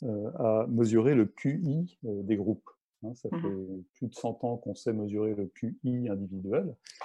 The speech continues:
Speaker 1: Le quotient intellectuel, ça a été inventé en France, mille neuf cent trois ou quatre. Euh, mais on n'avait jamais pensé à mesurer l'intelligence des groupes. Alors, quand les scientifiques du M I T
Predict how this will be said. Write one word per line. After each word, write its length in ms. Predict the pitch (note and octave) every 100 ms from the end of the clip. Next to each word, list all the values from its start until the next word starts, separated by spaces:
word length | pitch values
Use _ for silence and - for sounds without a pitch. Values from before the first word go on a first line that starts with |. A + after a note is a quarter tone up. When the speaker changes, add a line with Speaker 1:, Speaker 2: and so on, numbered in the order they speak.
| -
Speaker 1:
Le 60 | -
quotient 340 | - - G#2+
intellectuel, 540 | G#2 F#2+ F#2 - D3+ D#3+
ça 80 | G#2
a 40 |
été 120 | -
inventé 300 | F#2+ F#2+ F#2+
en 100 | F2+
France, 460 | - B2 G#2+ - _
mille 100 | F#2
neuf 120 | F#2+
cent 480 | - G2+ G2 F#2+ F#2 F#2 F2+ _
trois 160 | - G2
ou 60 |
quatre. 280 | F#2+ A#2+ E3 - - -
Euh, 380 | B2 G#2+ A2 A2+ G#3+
mais 200 | C#3+ B2+
on 60 | B2+
n'avait 280 | A2 A2
jamais 200 | A#2+ D3+
pensé 440 | D3+ B2+ - D#3+ D#3+
à 200 | A2+ G#2
mesurer 320 | A2+ A#2+ C#3+
l'intelligence 400 | C#3+ - A2+ D3+
des 120 | A#2
groupes. 220 | G2 F#2+ -
Alors, 180 | G2 -
quand 140 | D3+
les 260 | B2 A#2 G#2+
scientifiques 540 | - A#2 B2 - A#2+
du 140 | G2+
M 120 | G#2 G#2+
I 80 | G2+
T 380 | - A2+ A2